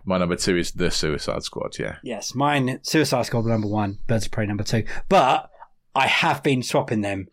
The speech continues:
Speaker 2: in the last week.
Speaker 1: My, my, this was the easiest choice of the, of the, the
Speaker 2: Two.
Speaker 1: ranking was Birds of Prey for me.
Speaker 2: You
Speaker 1: Yeah.
Speaker 2: love that film. I think it's a
Speaker 1: I
Speaker 2: great
Speaker 1: love that
Speaker 2: film.
Speaker 1: film. It's
Speaker 2: It's
Speaker 1: great.
Speaker 2: great.
Speaker 1: I think it's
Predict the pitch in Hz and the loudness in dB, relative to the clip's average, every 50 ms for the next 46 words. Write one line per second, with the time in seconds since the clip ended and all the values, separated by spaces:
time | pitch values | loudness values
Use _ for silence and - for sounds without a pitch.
0 | - - 113 113 110 117 117 117 113 110 - - 107 101 107 - - - - _ | -16 -12 -10 -6 -4 -2 0 0 -2 -2 -4 -6 -6 -8 -8 -8 -10 -14 -14 _
1 | _ - 120 120 131 135 117 92 127 131 135 131 - 131 117 127 135 - - 127 | _ -4 0 2 4 4 4 2 2 2 2 0 0 -2 0 0 0 0 0 -4
2 | 95 - 123 120 - - - 131 120 - - 143 151 151 143 135 - 127 127 127 | -4 -4 -4 -6 -4 -4 -4 -4 -2 0 0 -2 0 0 -2 -2 -2 0 0 0
3 | 120 107 - - - - - - - - - 120 113 110 98 - - 117 104 - | 0 0 -2 -4 -4 -6 -8 -6 -4 0 2 2 2 2 0 0 0 -2 -2 -2
4 | - 107 95 - - - - 107 104 - - 101 98 - - - - 208 170 147 | -2 -4 -4 -6 -8 -2 0 -2 0 0 0 0 0 0 -2 0 2 4 6 6
5 | 117 98 95 95 - - 95 85 90 90 92 - - 104 92 90 87 - 92 82 | 4 4 2 0 0 0 0 0 2 0 0 0 0 0 2 2 2 0 -2 -4
6 | - - 92 82 82 78 - - 71 71 76 76 76 - _ _ _ - 165 202 | -2 -2 -2 0 0 -2 -4 -6 -6 -4 -4 -4 -4 -8 _ _ _ 0 2 4
7 | 214 156 165 185 143 - 113 117 - - 120 113 113 - - 226 220 302 226 170 | 4 6 4 4 2 2 0 -2 -2 -2 -4 -2 -2 0 0 2 2 2 2 2
8 | 139 160 110 110 120 - - 160 104 87 - 101 90 82 80 78 - - - - | 4 4 4 6 6 4 6 4 4 2 2 2 0 0 -2 -4 -10 -14 -8 -4
9 | 117 110 92 - - 90 82 80 - 160 156 147 117 101 - - _ _ - 110 | -2 -2 0 2 2 2 2 2 2 2 4 4 2 0 -2 -8 _ _ -4 -4
10 | 104 - 123 110 98 - - | -2 0 0 -2 -2 -4 -6